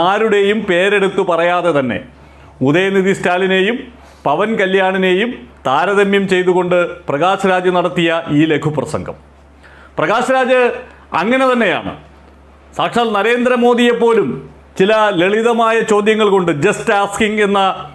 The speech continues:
ഹാഷ്ടാഗോട് കൂടി അദ്ദേഹം ഉന്നയിച്ചിട്ടുള്ള കുറിക്ക് കൊള്ളുന്ന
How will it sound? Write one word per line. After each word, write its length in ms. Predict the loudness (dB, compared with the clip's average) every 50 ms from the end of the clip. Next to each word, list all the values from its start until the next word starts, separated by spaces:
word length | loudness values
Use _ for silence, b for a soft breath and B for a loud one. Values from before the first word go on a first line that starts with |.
| -8 -6
ഹാഷ്ടാഗോട് 580 | -4 -4 -4 -2 -2 -2 0 2 2 2 2 2 2
കൂടി 200 | 2 2 2 2 0 0 -2 -2 0
അദ്ദേഹം 280 | 0 0 0 0 0 0
ഉന്നയിച്ചിട്ടുള്ള 640 | 0 0 0 0 0 0 -2 -2 0 2 2 2 2 0 0 0
കുറിക്ക് 320 | 2 2 2 2 0 0 2 4
കൊള്ളുന്ന 320 | 4 4 4 2 2 0